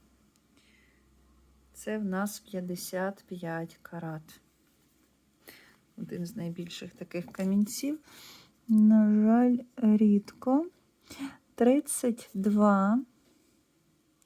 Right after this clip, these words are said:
двадцять два. Ну, це, в принципі, все відносно вартості.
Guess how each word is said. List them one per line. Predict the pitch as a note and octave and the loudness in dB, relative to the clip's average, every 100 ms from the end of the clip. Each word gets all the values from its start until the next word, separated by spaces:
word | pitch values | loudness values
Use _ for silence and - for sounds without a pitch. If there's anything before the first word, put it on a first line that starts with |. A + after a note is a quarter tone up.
| - - - _ _ - | -20 -20 -20 _ _ -10
двадцять | F#3 G3 G#3+ A3+ G3 | -4 -4 -4 -6 -6
два. | F#3 F3 - | -6 -10 -8
Ну, | B3+ | -10
це, | C#4+ - | -8 -10
в | G#3+ - | -10 -10
принципі, | A3 A#3+ - E3 | -8 -8 -10 -16
все | - - A3 | -10 -6 -6
відносно | G#3+ E3+ F3+ F3+ - F3 | -6 -8 -10 -10 -10 -10
вартості. | E3+ D3 C3+ - - - | -8 -10 -12 -16 -20 -20